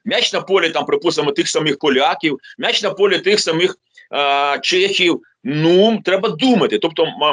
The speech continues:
Макрон робить заяви на лідерство, тому що ми бачимо, коли практично є угроза мага-трампізму,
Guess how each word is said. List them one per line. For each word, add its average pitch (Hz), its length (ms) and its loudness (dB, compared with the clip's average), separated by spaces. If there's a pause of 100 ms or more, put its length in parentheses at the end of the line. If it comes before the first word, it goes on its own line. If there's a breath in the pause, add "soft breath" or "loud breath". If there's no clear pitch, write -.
Макрон 233 320 0
робить 233 400 4 (160)
заяви 175 580 0
на 180 140 0
лідерство, 170 520 0
тому 202 260 0
що - 160 0
ми 190 100 0
бачимо, 180 400 -2
коли 175 440 0 (200 loud breath)
практично 165 640 -2 (180 loud breath)
є 165 160 -2
угроза 170 560 2 (140)
мага-трампізму, 220 1080 0